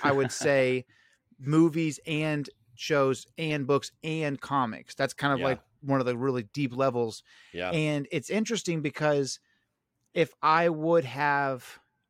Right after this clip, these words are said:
Speaker 1: seen the comics first, I wouldn't have pegged Marchion for having the voice that he has in the audiobooks.
Speaker 2: Yeah.
Speaker 1: But, 'cause he's so jacked, he's just this giant
Speaker 2: Right.
Speaker 1: gray dude.
Speaker 2: Yeah.
Speaker 1: But I think that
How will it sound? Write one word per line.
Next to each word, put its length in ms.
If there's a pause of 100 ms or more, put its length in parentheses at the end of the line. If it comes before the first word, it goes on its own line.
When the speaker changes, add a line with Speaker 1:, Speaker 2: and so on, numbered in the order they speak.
(540)
Speaker 1:
seen 340
the 80
comics 420
first, 500 (180)
I 120
wouldn't 360
have 520
pegged 460 (520)
Marchion 640
for 100
having 340
the 80
voice 300
that 140
he 160
has 320
in 80
the 120
audiobooks. 840 (260)
Speaker 2:
Yeah. 340
Speaker 1:
But, 480 (260)
'cause 120
he's 160
so 140
jacked, 420
he's 140
just 140
this 160
giant 460
Speaker 2:
Right. 200
Speaker 1:
gray 320
dude. 440 (360)
Speaker 2:
Yeah. 260
Speaker 1:
But 180
I 100
think 400
that 420